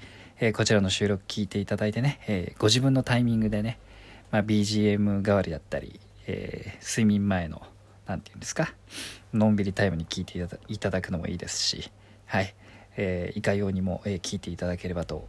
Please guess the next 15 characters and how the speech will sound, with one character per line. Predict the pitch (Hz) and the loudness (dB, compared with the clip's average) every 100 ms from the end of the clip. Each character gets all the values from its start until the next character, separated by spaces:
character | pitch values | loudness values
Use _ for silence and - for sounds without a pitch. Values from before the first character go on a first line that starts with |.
| - | -10
思 | 98 | -10
っ | - | -8
て | - | -10
お | - | -6
り | |
ま | 92 98 | -2 0
す。 | - - - - - - - | -2 -4 -18 -20 -20 -20 -4
え | 104 101 98 98 95 | 0 2 2 0 -2
ー、 | - | 4
今 | 233 214 | 8 8
日 | |
は | 113 | 6
で | 90 | 2
す | 80 - - | -6 -12 -8
ね、 | 85 92 - | -4 -4 -6